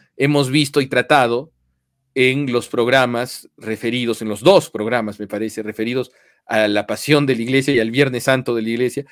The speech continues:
que valdría la pena que nuestros televidentes vuelvan a ver, o valdría la pena que volvamos a hacer uno, ¿no? Pero bueno,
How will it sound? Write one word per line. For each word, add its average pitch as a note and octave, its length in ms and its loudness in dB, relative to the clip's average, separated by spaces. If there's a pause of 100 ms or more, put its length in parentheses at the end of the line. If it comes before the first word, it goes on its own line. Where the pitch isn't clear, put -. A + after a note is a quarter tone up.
(200)
que B2 100 0
valdría A#2+ 320 4
la C3 140 0
pena C3 240 0
que B2+ 100 -6
nuestros A2+ 420 -8 (380)
televidentes A#2+ 580 0
vuelvan B2+ 300 0
a C3+ 80 4
ver, F#3+ 220 4
o D#3+ 80 8
valdría C3+ 320 6
la C3 100 2
pena D#3 220 0
que C#3 80 -4
volvamos A#2+ 340 0
a A#2 40 -4
hacer B2 140 0
uno, C#3+ 260 0
¿no? C3 180 -6
Pero A#2+ 200 0
bueno, A#2 220 -4